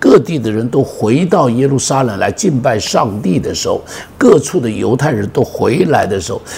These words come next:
所以这个对他们造成了一个极大的轰动。弟兄姐妹，你们看到，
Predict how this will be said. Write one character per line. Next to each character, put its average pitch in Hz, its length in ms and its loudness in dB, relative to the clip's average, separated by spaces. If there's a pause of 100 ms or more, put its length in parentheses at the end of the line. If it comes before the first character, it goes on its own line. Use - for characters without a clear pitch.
(140)
所 214 260 2
以 214 80 4
这 247 140 2
个 240 140 0
对 214 200 2
他 151 160 -2
们 185 140 -4
造 - 240 -2
成 156 160 -4
了 165 60 -4
一 165 40 -4
个 156 160 -2
极 170 500 -4
大 151 280 0
的 95 120 -6
轰 120 300 -2
动。 113 180 -2 (360)
弟 240 80 0
兄 233 80 4
姐 196 100 0
妹， 185 100 0
你 185 100 0
们 175 160 -2
看 147 200 -4 (120)
到， 110 200 -4